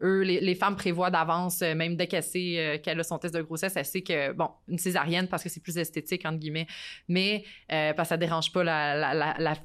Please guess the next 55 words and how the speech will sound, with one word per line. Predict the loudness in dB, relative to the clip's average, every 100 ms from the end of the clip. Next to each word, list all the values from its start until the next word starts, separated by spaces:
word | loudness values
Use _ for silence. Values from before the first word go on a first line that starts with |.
| -4
la | 0 0 0
physionomie, | -4 -2 2 2 2 2 0
la | 0
physionomie | 0 0 2 4
de |
la | 4 2
vulve, | 2 2 2
là. | -2
Tu | -2
sais, |
quand | 0 2
on |
parlait | 2 2 2
tantôt | 2 0 0 2
de « | 4 2
on | 0
peut | -2
pas | -4
s'accepter » | -4 -4 -2 -2
et | -2
tout, | -2 -2 -4 -12 -16 -20 -20
tu | -2
sais, | 0
ça, | 2 2
c'est | 2
un | 4
autre | 2 2
univers. | 2 4 2 2
Mais | 0
si | 2 2
on |
parle | 4 4 4
au | 2
Québec, | 2 2 2 2
par | 2
exemple, | 2 2 4 2 2
euh, | 0 2 0 0
beaucoup | 0 0
de | 0
femmes | 2 4
idéalisent | 4 2 2 2 2 2 2
un | 0
accouchement | -2 -2 0 0
naturel | 0 -2 -4 0 0 0 0
où |
est-ce | -2 0
qu'elles | -2
vont | 0 0
être | 0
dans | 2 2
l'eau, | 2
par | 0 -2
exemple, | 0 0 0 -2 -2
ou, |
euh, | 0